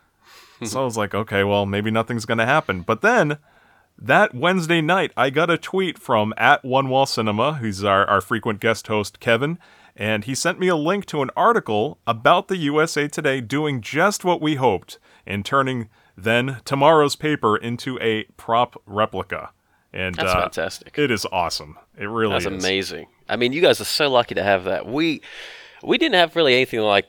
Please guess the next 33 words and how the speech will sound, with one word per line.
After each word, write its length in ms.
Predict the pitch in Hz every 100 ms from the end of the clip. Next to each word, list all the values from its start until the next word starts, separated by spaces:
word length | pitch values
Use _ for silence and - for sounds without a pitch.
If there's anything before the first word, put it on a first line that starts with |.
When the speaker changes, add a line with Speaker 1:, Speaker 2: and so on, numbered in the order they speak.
| _
Speaker 2:
that 240 | 101 -
magical 680 | 92 104 104 - 104 95 95 -
moment 320 | 104 98 95
happening. 540 | 101 92 - 90 - -
Especially, 400 | 139 - 233 285
it's 280 | 165 135 -
great 200 | - 170
that 140 | 135 -
they 200 | 117 127
actually 200 | 127 -
picked 260 | - - -
the 140 | 117 104
correct 480 | - 113 120 -
day, 240 | - 101 120
though. 240 | 143 165 - - - - _
That 200 | 113 143
they 80 | 117
Speaker 1:
Yes. 40 | 120
Speaker 2:
actually 240 | - 135
didn't 280 | 104 135 147
do 120 | 147
it 60 | 139
on 160 | 113 139
the 100 | 147
day, 180 | 107 101
they 100 | 104
did 180 | 113 104
it 60 | -
the 120 | 107
next 460 | 107 113 143 - -
day, 320 | 104 55 - -
which 200 | 107 -
is 160 | 117